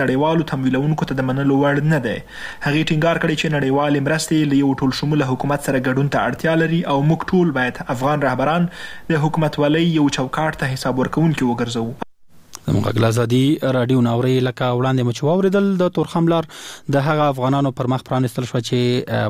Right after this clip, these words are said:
Speaker 2: په دغه لار د تړل کېدو له امله د پاکستان په بېلابېلو سیمو کې بند پاتې و. څو شېبې وړاندې مې د تورخم له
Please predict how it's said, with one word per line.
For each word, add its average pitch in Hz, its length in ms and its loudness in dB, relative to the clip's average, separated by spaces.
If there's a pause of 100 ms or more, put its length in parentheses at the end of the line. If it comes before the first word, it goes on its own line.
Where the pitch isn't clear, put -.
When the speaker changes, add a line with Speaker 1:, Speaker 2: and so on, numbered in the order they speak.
Speaker 2:
په 110 140 -2
دغه 110 200 0 (140)
لار 123 300 2
د 113 240 -4
تړل 110 260 0
کېدو 117 240 0
له 110 40 2
امله 113 220 0 (340)
د 117 120 -2
پاکستان 120 260 -2
په 117 140 -2
بېلابېلو 117 380 2 (100)
سیمو 156 260 2
کې 135 360 0
بند 143 200 0
پاتې 143 140 0
و. 147 80 4
څو 196 220 -2
شېبې 175 200 2
وړاندې 208 280 2
مې 185 60 4
د 170 100 2 (100)
تورخم 165 340 0 (420)
له 139 220 4